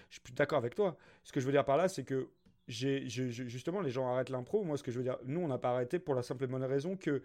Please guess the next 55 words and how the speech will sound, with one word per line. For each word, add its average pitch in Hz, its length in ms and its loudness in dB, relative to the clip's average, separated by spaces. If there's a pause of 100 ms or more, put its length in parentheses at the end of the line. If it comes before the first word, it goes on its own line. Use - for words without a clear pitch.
(320)
mais 139 80 2
on 151 80 6
n'est 151 80 6
pas, 160 280 6
dans 147 120 -2
le 160 60 0
sens, 208 220 -2
il - 40 2
y 143 40 2
a 131 40 0
pas, 156 180 2
moi, 185 200 0
moi, 170 180 0
je, 180 80 2
en 151 100 -2
tout 156 100 -8
cas, 214 220 6
j'ai, 127 420 -2
j'arrive, 127 460 -2 (280)
je 117 140 -10
pense 131 240 -6
pas 208 300 4 (240)
que 143 80 -4
je - 60 -4
sois 139 220 4 (100)
passé 143 220 0
au-dessus 135 220 -4
du 135 100 -2
jugement 123 320 -2
personnel. 156 520 0 (320)
C'est - 140 -16
pas 151 100 6
vrai. 185 320 6 (260)
Euh, 139 80 6
je, 135 160 2
j'ai 131 140 2
pas 170 100 4
envie 143 220 2
de 127 40 -8
vous 123 140 -4
dire 185 320 4
que 160 280 4
j'ai 135 120 0
trouvé 135 300 -2
la 143 100 6
recette, 135 520 2
euh, 123 440 0
miracle 135 1000 0
qui - 140 -6
permet 135 340 0
d'enlever 139 540 0
la, 123 320 2 (340)
le, 123 200 0
le, 123 160 0
le, 123 240 -6